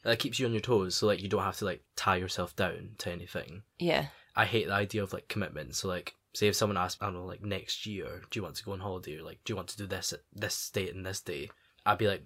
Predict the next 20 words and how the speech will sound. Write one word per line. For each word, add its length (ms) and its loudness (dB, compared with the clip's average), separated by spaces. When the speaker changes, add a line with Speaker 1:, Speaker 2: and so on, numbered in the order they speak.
Speaker 1:
"You 140 -2
need 140 -2
to 100 0
ask 180 -6
me 80 -6
close 240 -6
at 60 -12
the 60 -14
time." 340 -4
Speaker 2:
Yeah. 460 2
Speaker 1:
I 100 6
just, 260 -2
I 100 4
just 180 0
couldn't 260 2
face 260 -2
the 120 0
idea 380 -2
of 220 -4
that. 220 -4